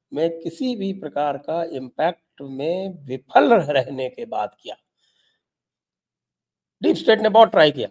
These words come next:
Indian election को कुछ कर ले, ये कर ले, वो कर ले, ईवीएम में ही कुछ कर ले, ईवीएम की भी petition लगवा दी प्रशांत भूषण से और इससे, उससे, सबसे, अ, लेकिन कुछ नहीं हुआ। Nothing they have been able to impact,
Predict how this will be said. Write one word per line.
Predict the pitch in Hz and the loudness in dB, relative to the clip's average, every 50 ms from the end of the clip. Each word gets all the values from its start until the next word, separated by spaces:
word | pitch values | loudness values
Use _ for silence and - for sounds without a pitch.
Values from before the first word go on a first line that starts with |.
| _ _ - | _ _ -4
Indian | 147 165 170 175 165 | -2 2 2 2 2
election | 151 147 143 147 - 147 135 | 2 -2 -4 -6 -6 -10 -8
को | 131 123 117 | -8 -8 -8
कुछ | - - 110 - | -8 -10 -12 -10
कर | - - 110 | -10 -10 -10
ले, | 104 104 104 | -10 -12 -14
ये | 107 117 123 123 | -12 -12 -12 -12
कर | - - - _ _ | -12 -18 -20 _ _
ले, | 110 104 | -16 -8
वो | 113 120 120 | -8 -8 -8
कर | - - - _ | -8 -12 -20 _
ले, | 110 107 _ _ _ _ _ - | -20 -20 _ _ _ _ _ 2
ईवीएम | 208 226 226 226 233 233 233 233 220 | 2 4 6 6 8 8 8 6 6
में | 208 202 | 4 2
ही | 185 175 | 2 2
कुछ | 165 175 156 - - - | 2 0 -4 -6 -6 -6
कर | 131 113 110 | -6 -6 -4
ले, | 110 101 98 98 95 95 - _ - | -8 -10 -10 -12 -14 -18 -18 _ -6
ईवीएम | 160 185 190 190 214 220 214 214 202 196 | -4 -4 -2 0 0 0 0 0 -4 -8
की | 196 180 151 | -10 -10 -10
भी | 156 156 156 | -10 -10 -14
petition | - - 135 - 131 117 - 139 | -14 -14 -14 -14 -14 -14 -12 -14
लगवा | 120 117 113 113 107 107 101 101 | -12 -10 -8 -8 -6 -6 -6 -6
दी | 104 107 101 98 98 | -8 -10 -14 -16 -18
प्रशांत | 98 _ _ - - 113 107 107 104 | -20 _ _ -18 -14 -12 -12 -12 -14
भूषण | _ _ - 104 101 _ 104 101 | _ _ -20 -20 -20 _ -20 -20
से | _ - - 104 104 104 101 101 | _ -20 -20 -20 -20 -20 -20 -18
और | 104 107 101 95 95 _ _ 123 | -16 -14 -14 -14 -16 _ _ _
इससे, | 104 _ _ _ _ 113 110 110 | -20 _ _ _ _ _ -20 -20
उससे, | _ _ _ _ _ _ _ _ | _ _ _ _ _ _ _ _
सबसे, | _ _ _ - _ _ _ _ _ _ _ _ _ _ _ _ _ _ _ _ - - | _ _ _ -20 _ _ _ _ _ _ _ _ _ _ _ _ _ _ _ _ -10 -10
अ, | - - 156 - - | -10 -8 -10 -12 -12
लेकिन | - 151 156 - - - _ _ _ _ _ _ | -12 -12 -12 -12 -16 -20 _ _ _ _ _ _
कुछ | 262 247 - - - 175 | -18 -16 -16 -18 -18 -18
नहीं | 160 131 110 123 120 113 | -20 -18 -18 -18 -18 -18
हुआ। | 110 110 110 - - - _ _ _ _ _ _ _ _ _ _ _ _ _ _ _ _ _ _ 135 | -20 -20 -20 -20 -20 -20 _ _ _ _ _ _ _ _ _ _ _ _ _ _ _ _ _ _ -8
Nothing | 143 147 143 - - _ _ _ 233 277 254 220 190 180 | -8 -8 -8 -12 -20 _ _ _ -4 -2 -2 -2 -2 -2
they | 170 156 | -2 0
have | 147 143 139 135 | 0 -2 -2 -4
been | 135 131 143 127 120 123 | -8 -10 -8 -8 -8 -8
able | 127 127 127 127 127 | -8 -8 -10 -10 -10
to | 120 113 110 | -10 -10 -10
impact, | 110 - 139 180 233 240 | -10 -6 -6 -6 -6 -6